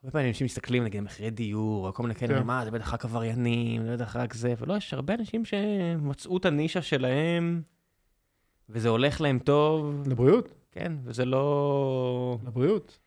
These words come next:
Speaker 1: פשוט, אתה יודע, על כל אחד כזה, פתאום יש
Speaker 2: יש
Speaker 1: מאה
Speaker 2: משהו
Speaker 1: ש-,
Speaker 2: שלא.
Speaker 1: זה כמו קצת עם העגלות בארצות הברית, שאתה שומע כאלה שהצליחו, ועלה על כל מי ש-,
Speaker 2: כן.
Speaker 1: הבימיגריישן, <laughs> ואז יש לו חותמת
Speaker 2: <laughs>
Speaker 1: שחורה.
Speaker 2: שבילה בזה, כן,
Speaker 1: כן,
Speaker 2: כן.
Speaker 1: או חנויות אמזון, שזה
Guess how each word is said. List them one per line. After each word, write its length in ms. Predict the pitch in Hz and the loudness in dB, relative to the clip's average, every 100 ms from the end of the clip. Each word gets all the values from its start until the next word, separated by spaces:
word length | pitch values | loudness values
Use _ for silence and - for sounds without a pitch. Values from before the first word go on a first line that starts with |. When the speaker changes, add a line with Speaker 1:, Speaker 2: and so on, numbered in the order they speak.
| _ _ _ | _ _ _
Speaker 1:
פשוט, 160 | - 156 | -4 -4
אתה 80 | - | 0
יודע, 140 | 175 | 4
על 60 | 147 | 4
כל 200 | 156 170 | 6 6
אחד 340 | 123 180 196 | 6 6 4
כזה, 380 | 190 165 131 143 135 - | 6 4 6 4 2 -4
פתאום 240 | 147 151 147 | 2 6 6
יש 220 | - - _ _ _ _ _ 170 | 4 -4 _ _ _ _ _ -2
Speaker 2:
יש 100 | 127 | 6
Speaker 1:
מאה 400 | 143 160 165 165 | 10 10 10 8
Speaker 2:
משהו 120 | 175 | 6
Speaker 1:
ש-, 40 | 160 147 139 139 139 - | 8 8 10 8 4 0
Speaker 2:
שלא. 100 | 139 | -4
Speaker 1:
זה 60 | |
כמו 160 | 131 143 | 2 2
קצת 280 | - 151 - | 2 -4 0
עם 120 | 139 | 2
העגלות 360 | 127 123 131 127 | 4 4 4 4
בארצות 220 | 123 - | 0 0
הברית, 360 | 117 147 185 | 0 0 -2
שאתה 160 | - 131 | -6 -6
שומע 340 | - 123 127 | -2 2 2
כאלה 220 | 123 131 127 | 2 2 4
שהצליחו, 580 | 123 - 131 131 135 | 2 2 2 4 4
ועלה 160 | 117 117 | 4 4
על 120 | 120 | 4
כל 160 | 123 123 | 4 4
מי 180 | 123 123 | 4 4
ש-, 140 | - 120 120 | 4 4 6
Speaker 2:
כן. 160 | 131 123 107 - _ | 4 4 0 -14 _
Speaker 1:
הבימיגריישן, 840 | 120 117 123 117 117 123 131 135 127 - 185 | -4 2 2 2 2 2 6 6 6 6 10
<laughs> 220 | 190 165 | 10 12
ואז 160 | 147 214 | 10 10
יש 60 | |
לו 60 | 156 - | 10 8
חותמת 320 | 123 151 151 | 8 8 8
Speaker 2:
<laughs> 0 | |
Speaker 1:
שחורה. 340 | 165 139 139 | 8 10 12
Speaker 2:
שבילה 160 | 160 143 | 10 10
בזה, 340 | 139 131 135 | 6 6 6
כן, 60 | 127 | 4
Speaker 1:
כן, 120 | 123 | 4
Speaker 2:
כן. 160 | 349 208 | 8 10
Speaker 1:
או 120 | 160 | 8
חנויות 480 | 101 165 143 160 170 | 8 8 8 6 6
אמזון, 540 | 151 151 123 120 107 | 6 6 4 4 2
שזה 180 | - | -2